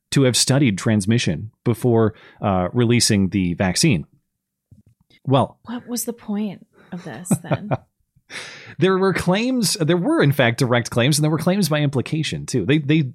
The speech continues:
Speaker 1: did, they did in fact say it, um, prevented transmission, uh, a lot. And their claims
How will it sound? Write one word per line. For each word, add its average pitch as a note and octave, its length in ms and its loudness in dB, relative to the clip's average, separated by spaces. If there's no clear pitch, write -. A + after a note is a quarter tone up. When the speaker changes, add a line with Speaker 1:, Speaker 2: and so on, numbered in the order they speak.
Speaker 1:
did, C4+ 220 0
they C3+ 160 4
did D#3+ 220 2
in C#3 120 2
fact A#2+ 320 -2
say B2+ 280 2
it, A#2 300 2
um, F#2+ 380 2
prevented B2 580 2
transmission, G2 840 0
uh, E2+ 300 -8
a G#2+ 80 0
lot. B2+ 380 -2
And G#2+ 380 2
their A#2 240 0
claims D3 540 0